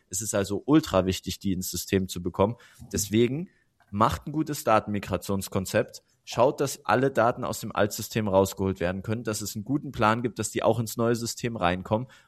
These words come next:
Arbeitet auch da mit einem professionellen Partner zusammen. Wir sind zum Beispiel einer der einzigen Integrationspartner von HubSpot, die in, in Deutschland auch fürs Thema Datenmanagement ausgebildet sind. Und das ist einfach ein super wichtiger Punkt. Also achtet auf eure Daten,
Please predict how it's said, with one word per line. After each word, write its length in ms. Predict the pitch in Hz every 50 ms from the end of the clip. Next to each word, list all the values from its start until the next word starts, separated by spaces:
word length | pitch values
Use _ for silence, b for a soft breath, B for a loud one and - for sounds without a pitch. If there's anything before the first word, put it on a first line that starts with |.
| b b
Arbeitet 440 | - 104 123 131 143 135 147 123 -
auch 120 | - -
da 240 | - - 135 123 120
mit 140 | 120 117 - -
einem 100 | 110 101
professionellen 600 | - - 104 - 113 101 - - 104 98 98 95
Partner 320 | - 95 90 - 95 85
zusammen. 360 | - - 95 95 95 104 98
Wir 120 | 104 123 131
sind 180 | 127 127 113
zum 140 | - - 110
Beispiel 280 | 110 110 107 - - -
einer 200 | - 107 107 104
der 200 | 98 92 - -
einzigen 360 | 104 110 - - 110 110 104
Integrationspartner 1300 | - - 113 104 113 104 - 101 98 - - 117 117 117 104 - - 92 87 87 - 95 101 123 - B B B B B B
von 280 | - 113 120 113 104
HubSpot, 520 | 95 87 - - - - 107 104 _ - -
die 140 | 120 117
in, 320 | - - - - 101 95 - -
in 140 | 92 95 87
Deutschland 420 | 95 92 98 - - 101 92 87
auch 140 | 69 107 -
fürs 180 | - 101 98 -
Thema 240 | - 95 98 95
Datenmanagement 720 | 90 - 90 90 - 95 92 92 92 87 - - 101 92 -
ausgebildet 600 | 92 113 113 - - 87 - 85 82 82 82 -
sind. 260 | - 98 104 120 - b b
Und 220 | - 101 98 - -
das 200 | 98 113 - -
ist 220 | - - - -
einfach 380 | 92 104 107 104 - 101 98 -
ein 80 | 85
super 420 | - - - 131 123 - 120 107 98
wichtiger 380 | 104 - - - 95 92 90
Punkt. 320 | - - - 104 113 104 - b b
Also 240 | b 92 85 92 - -
achtet 480 | - 104 - - - 110 98 - - _ _ _ _ _ -
auf 400 | - 90 110 113 - - - _ _ _ _ -
eure 420 | 98 98 95 92 95 90 85 - _ -
Daten, 420 | 90 87 90 92 - 104 98 95